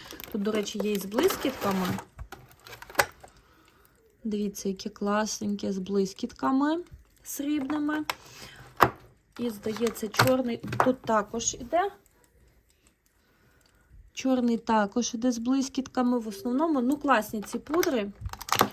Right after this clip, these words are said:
Дуже класні. Мені подобається. Є неонові, є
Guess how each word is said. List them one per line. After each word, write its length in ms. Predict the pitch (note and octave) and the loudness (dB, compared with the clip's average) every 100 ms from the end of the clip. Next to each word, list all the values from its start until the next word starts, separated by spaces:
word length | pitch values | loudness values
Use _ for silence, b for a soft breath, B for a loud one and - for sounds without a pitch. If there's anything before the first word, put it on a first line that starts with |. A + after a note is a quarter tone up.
| B B B - | B B B -8
Дуже 320 | A3 B3 G#3 | 2 2 2
класні. 640 | G#3 G3 F#3+ - G3+ F#3+ - B B - | 0 2 2 0 -4 -4 -6 B B -2
Мені 220 | A#3+ B3+ | 4 4
подобається. 640 | C4 A3+ D4 D#4 C#4+ C4 B3 | 4 4 6 6 4 2 0
Є 200 | G#3+ A#3 | 2 2
неонові, 800 | G#3+ G3+ B3 D#4+ D4 C4+ A#3+ A#3+ | 4 2 6 6 4 2 0 0
є 460 | G3+ G3+ G#3 F#3+ | 0 0 2 2